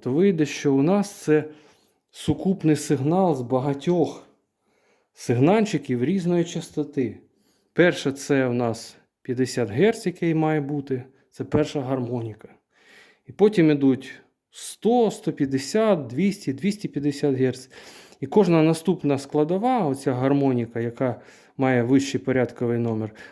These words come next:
вона має меншу амплітуду. Тобто у нас там у меандрі двісті двадцять вольт, основна синусоя-, синусоїда, перша гармоніка має сто шістдесят вольт, наприклад, значення коливань.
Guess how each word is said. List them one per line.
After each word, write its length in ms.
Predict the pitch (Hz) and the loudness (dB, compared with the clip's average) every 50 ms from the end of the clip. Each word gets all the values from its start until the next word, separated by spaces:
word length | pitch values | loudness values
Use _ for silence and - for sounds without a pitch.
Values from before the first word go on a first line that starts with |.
| _ - | _ -2
вона 260 | 135 170 214 226 208 | 0 2 2 4 4
має 280 | 190 196 190 180 170 160 | 4 4 4 4 4 4
меншу 440 | 160 175 175 165 151 143 - 151 | 4 4 4 2 2 0 0 0
амплітуду. 720 | 143 139 135 139 131 131 131 - 123 117 107 113 113 113 - _ _ _ _ _ | 0 0 0 -2 -4 -4 -4 -4 -4 -4 -4 -8 -10 -12 -14 _ _ _ _ _
Тобто 300 | - 143 135 - - 151 | -8 -8 -6 2 4 4
у 40 | 156 | 4
нас 220 | 160 165 151 143 - | 4 2 0 0 0
там 300 | - 147 135 135 127 - - - - _ _ _ _ _ | 0 2 2 2 0 -4 -10 -20 -20 _ _ _ _ _
у 80 | - 135 | -2 0
меандрі 520 | 139 151 151 147 147 143 139 135 135 135 | 2 2 4 2 2 2 2 0 0 -2
двісті 360 | 127 131 147 135 139 - 147 135 | -2 -2 -4 -4 -2 -2 -4 -2
двадцять 440 | 131 135 139 139 135 139 127 - | 0 2 2 2 2 -2 -6 -4
вольт, 300 | 131 127 131 120 113 - | 0 0 0 0 -2 -4
основна 500 | 143 139 127 - - - 156 151 147 139 | -6 -6 -6 -4 -2 0 2 2 4 2
синусоя-, 1080 | 131 - - 143 131 127 123 - 139 127 123 120 120 123 123 120 127 131 131 127 135 135 | 2 0 0 -2 -2 -2 -2 -2 0 0 0 0 -2 -4 -6 -6 -8 -8 -8 -6 -8 -8
синусоїда, 680 | 131 - 143 139 135 135 - 143 127 123 113 120 113 - - - _ - | -6 -4 -2 -2 -2 0 0 0 0 0 -2 -6 -8 -10 -12 -20 _ -2
перша 300 | - 143 135 139 - 127 | 0 0 0 0 0 -2
гармоніка 500 | 123 131 135 131 131 123 117 113 123 120 | -2 0 0 2 0 0 0 0 -2 -2
має 200 | 117 117 113 110 | -2 -2 -2 -4
сто 220 | - - - 196 | -6 -2 -2 -2
шістдесят 480 | 196 - 214 202 208 - 208 196 196 - | 0 0 -2 -4 -2 0 -2 -2 -2 -2
вольт, 260 | 175 185 180 170 - | -2 -2 -2 -2 -2
наприклад, 420 | 170 147 - 160 151 143 147 143 131 | -6 -6 -4 -4 -2 0 0 0 0
значення 500 | 131 143 143 139 135 - 143 131 127 123 | 2 0 0 0 0 -2 -2 -2 -2 -4
коливань. 500 | - - 135 131 131 131 135 131 127 | -2 0 0 0 2 0 -2 -2 -4